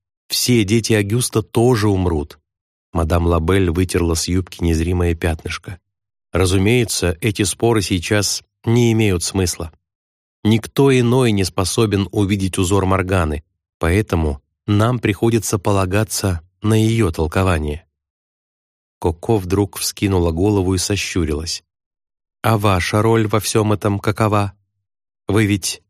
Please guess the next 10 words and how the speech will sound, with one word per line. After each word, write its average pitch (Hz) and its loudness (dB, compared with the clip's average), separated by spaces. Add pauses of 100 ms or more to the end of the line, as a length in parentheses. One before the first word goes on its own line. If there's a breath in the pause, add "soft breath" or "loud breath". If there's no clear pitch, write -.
пытались 101 0 (120)
купить 160 -2 (160)
Лу, 85 0 (760)
чтобы 117 0
ее 113 2
защитить». 104 -6 (420)
Мадам 95 0
Лабель 104 2
нетерпеливо 95 0
отмахнулась. 90 -4